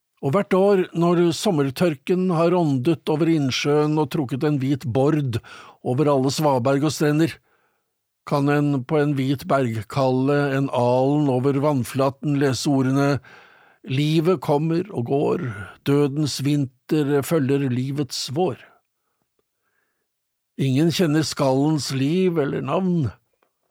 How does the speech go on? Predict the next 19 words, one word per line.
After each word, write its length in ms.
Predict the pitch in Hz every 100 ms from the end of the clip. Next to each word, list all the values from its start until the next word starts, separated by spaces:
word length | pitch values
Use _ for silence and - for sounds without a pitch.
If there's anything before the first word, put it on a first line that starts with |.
| -
For 240 | - 147
hvert 240 | 151 147 147
år 160 | 151
som 160 | 139 156 143
går, 300 | 151 170 151
blir 240 | 147 143
hans 160 | 143 131
ord 240 | 143 143
mer 240 | 135 131 131
og 80 |
mer 160 | 139 131
utvisket. 720 | 127 131 156 139 - 156 - _ _ _ _ _ _ _ _ _ -
Til 80 | 120
slutt 280 | - 131 -
kommer 300 | 127 127 131
vannet 360 | 123 123 131 123
til 140 | 131
å 60 | 131
ha 80 | 127